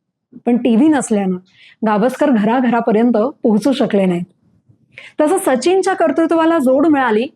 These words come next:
भारतानं स्वीकारलेल्या उदारीकरणाच्या धोरणाची.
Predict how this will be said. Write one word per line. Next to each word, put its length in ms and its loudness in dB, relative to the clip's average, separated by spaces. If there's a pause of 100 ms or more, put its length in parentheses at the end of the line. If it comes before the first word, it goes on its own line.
भारतानं 560 0
स्वीकारलेल्या 840 0
उदारीकरणाच्या 840 0
धोरणाची. 580 0